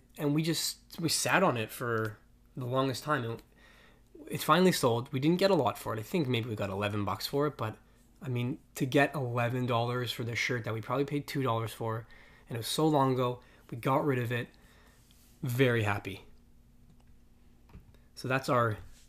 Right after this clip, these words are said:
studs and duds. And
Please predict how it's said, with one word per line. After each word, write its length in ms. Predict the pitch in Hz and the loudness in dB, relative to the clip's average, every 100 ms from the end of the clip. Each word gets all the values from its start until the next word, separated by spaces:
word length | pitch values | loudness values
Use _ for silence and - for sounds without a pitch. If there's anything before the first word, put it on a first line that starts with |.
| - - - | -20 -20 -12
studs 420 | - 120 139 165 | -2 2 4 4
and 120 | 185 | 4
duds. 380 | 120 101 151 - - - - - - - - _ _ - - - | 2 0 -6 -12 -20 -20 -20 -20 -20 -20 -20 _ _ -20 -18 -6
And 480 | 131 113 113 110 | -2 0 -2 -4